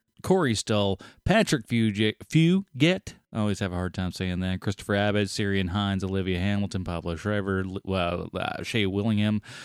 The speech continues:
uh, Lucas Haas. There's a boatload of people in this, man. This is, uh, directed by Damien Chazelle, who, uh, as I said previously,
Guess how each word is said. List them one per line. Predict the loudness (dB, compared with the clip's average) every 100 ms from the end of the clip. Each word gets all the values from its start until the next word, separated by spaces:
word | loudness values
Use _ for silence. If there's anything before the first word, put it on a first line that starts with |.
| -16 -14 -4
uh, | 2 4 6
Lucas | 6 4 2
Haas. | 2 2 4
There's | 2
a | 2
boatload | 2 0 2 0
of | 0
people | -2 0 -2
in | -2 -2
this, | -4 -2
man. | 0 0
This | 0 -2
is, | 0
uh, | 2 2
directed | 2 2 2 2
by | 4 2
Damien | 4 4 4 4 2
Chazelle, | 0 0 2 2 4
who, | 2 2
uh, | 2
as | 0
I | -2
said | -2 -4 -2
previously, | -4 -2 -2 -2 -2 -2